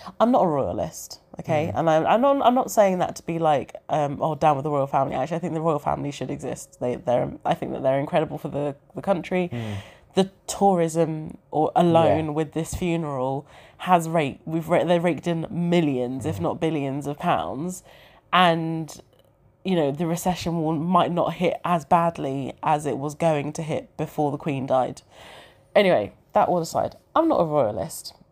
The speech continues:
Speaker 1: in the sense that I
Speaker 2: Mm.
Speaker 1: don't love the royal family. I, I kind of, I'm impartial about them.
Speaker 2: Mm.
Speaker 1: But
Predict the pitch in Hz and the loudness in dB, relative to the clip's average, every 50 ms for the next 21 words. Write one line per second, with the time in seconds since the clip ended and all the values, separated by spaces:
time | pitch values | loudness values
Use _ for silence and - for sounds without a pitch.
0 | _ _ - - 175 180 165 151 180 160 123 123 - 139 120 - 131 151 147 113 | _ _ -4 -2 -2 0 0 0 -2 -2 -2 -2 -2 0 2 2 2 2 0 0
1 | 160 156 156 143 - - 139 160 160 160 147 143 156 156 156 156 151 147 156 151 | 0 0 0 -2 -4 -4 -2 0 2 0 0 0 -2 -2 0 2 2 2 0 0
2 | - 160 151 151 156 151 151 147 151 160 - - 165 165 - - 175 160 160 - | 0 0 0 0 0 0 0 2 2 2 0 0 -2 -4 -4 -4 -4 -4 -4 -2
3 | - 156 170 170 165 160 165 160 143 139 - - 139 143 135 - - - - 107 | -2 0 0 0 0 -2 -2 -4 -4 -4 -6 -6 -6 -4 -4 -4 -6 -6 -6 -8
4 | 113 117 98 98 - - - - - - - _ _ _ _ _ _ _ _ _ | -6 -8 -8 -10 -14 -20 -20 -20 -20 -20 -20 _ _ _ _ _ _ _ _ _
5 | _ _ _ _ _ _ _ _ - 185 180 170 - 208 180 123 85 - - | _ _ _ _ _ _ _ _ -8 -6 -6 -2 2 4 4 4 4 0 -6